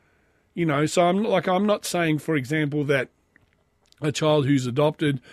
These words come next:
or was sort of half genetically created from some mad professor's lab or a kid of same-sex parents or any of that thing can't have a good and, and, and fulfilling life. Of course they can,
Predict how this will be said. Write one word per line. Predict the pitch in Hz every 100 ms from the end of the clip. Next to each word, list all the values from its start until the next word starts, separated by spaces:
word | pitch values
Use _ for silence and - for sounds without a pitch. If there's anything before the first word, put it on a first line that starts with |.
| - - - _ -
or | 139 143
was | 139 131 113
sort | - 156 135
of | 110
half | 151 143 -
genetically | 143 151 139 147 135
created | 123 143 143 139 139 123
from | 135
some | 123 143 135
mad | 139 143 135
professor's | - - - 135 151 117 135 127
lab | 143 143 131 - - - - - -
or | 147
a | 147
kid | - 165
of | 143
same-sex | - 147 139 131 151 -
parents | - 151 143 143 -
or | 135 - - - _
any | - 165 196
of |
that | 170 156
thing | 165 151 135 _ _ -
can't | 170 170
have | 139 151
a | 139
good | 127 160
and, | 151 139 143 -
and, | 131 135
and | 135 127 120
fulfilling | 151 131 147 131 156
life. | 185 131
Of | 185
course | - 320 -
they | 180
can, | - 113 139 202